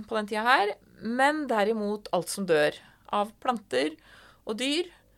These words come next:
og også møkk som levende dyr produserer mens de lever. Det brytes ned og blir til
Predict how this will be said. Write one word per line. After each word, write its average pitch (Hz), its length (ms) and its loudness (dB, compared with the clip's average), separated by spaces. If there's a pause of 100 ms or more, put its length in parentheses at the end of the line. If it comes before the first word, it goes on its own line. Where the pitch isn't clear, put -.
(580)
og 349 420 4
også 226 260 0
møkk 190 460 -4
som 196 180 -6
levende 156 540 0
dyr - 260 -10
produserer - 640 -4
mens 127 260 -6
de 143 240 -4
lever. 139 340 -6 (120)
Det 339 180 2 (440)
brytes 214 460 -8
ned 277 160 2 (1200)
og 240 100 2
blir 220 380 0 (100)
til 214 320 -4